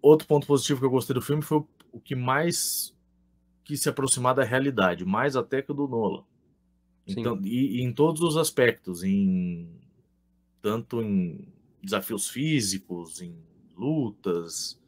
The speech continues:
Speaker 1: é, apetrechos, et cetera, e também na maquiagem, porque foi o primeiro filme do Batman que o cara tira o capuz, tira a máscara,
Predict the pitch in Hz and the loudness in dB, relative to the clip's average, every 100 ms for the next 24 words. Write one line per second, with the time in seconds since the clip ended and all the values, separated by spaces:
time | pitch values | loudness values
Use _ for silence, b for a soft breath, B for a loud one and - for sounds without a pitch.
0 | _ _ _ _ _ - 92 87 - 90 | _ _ _ _ _ -2 2 4 2 0
1 | 110 139 139 113 - 98 98 - 113 135 | 6 10 10 10 4 -4 -2 2 4 4
2 | 147 143 139 143 156 147 131 131 151 160 | 4 0 0 2 2 4 2 2 -2 -2
3 | 147 151 - 156 143 92 82 - _ 98 | -2 -2 4 6 6 4 -4 -18 _ 2
4 | 101 98 - - _ _ _ _ - 127 | 4 4 0 -6 _ _ _ _ -2 0
5 | 123 127 123 143 190 196 - 131 131 127 | 2 2 6 8 10 8 2 0 0 0
6 | 104 98 90 101 - 139 - 120 - 110 | 0 6 6 6 0 -8 -8 -6 0 2
7 | 104 - 131 147 110 107 98 101 123 156 | 2 -2 2 2 2 -2 -2 -4 -2 0
8 | 165 - - 113 131 110 90 - 92 101 | -2 -6 -8 -4 0 2 2 0 0 2
9 | 120 139 - 165 | 4 2 -2 -4